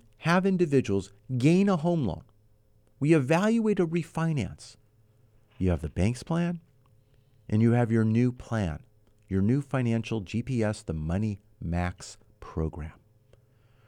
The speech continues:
We want to show you how you can save money month by month, year by year, and be debt-free. When we put homeowners into a home or into a loan, we'll run that in tandem and show them that the interest rate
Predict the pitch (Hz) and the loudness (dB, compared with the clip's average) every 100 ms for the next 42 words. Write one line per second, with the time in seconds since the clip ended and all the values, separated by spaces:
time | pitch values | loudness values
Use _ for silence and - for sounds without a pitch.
0 | _ - 104 120 131 127 - 123 117 110 | _ 0 2 4 2 0 0 2 2 0
1 | 95 87 107 104 101 90 120 151 156 147 | -4 -4 0 0 0 2 2 0 -4 -6
2 | - 135 117 110 104 104 98 _ _ _ | 0 0 2 2 2 0 -4 _ _ _
3 | _ 80 107 127 - _ - 147 143 101 | _ 0 0 0 -12 _ -2 0 2 0
4 | 98 - - _ _ 82 80 104 127 120 | 0 -6 -20 _ _ -6 -2 0 0 0
5 | 123 107 95 87 73 - _ _ _ - | 0 0 0 0 -2 -12 _ _ _ -10
6 | 76 69 76 - 76 - 80 73 - _ | -8 -6 -6 -4 -6 -6 -6 -6 -8 _
7 | _ - _ - _ _ - 90 80 117 | _ -20 _ -20 _ _ -8 -4 2 2
8 | 127 131 104 123 117 113 92 98 - 120 | 4 -2 0 2 2 2 0 -2 -2 0
9 | 98 113 110 117 85 80 85 - 117 107 | 0 0 -2 -2 -4 -2 -2 -2 0 2
10 | 113 120 120 _ _ _ _ _ _ 104 | 0 0 -4 _ _ _ _ _ _ 2
11 | 117 117 113 113 107 95 85 110 120 113 | 4 4 2 2 0 -2 -4 -4 -2 -2
12 | 87 85 - - 135 101 78 - _ _ | -2 -4 -4 -2 0 0 -4 -10 _ _
13 | _ - 87 85 76 120 - - - 78 | _ -4 -2 -2 -2 -2 -4 -6 -4 -4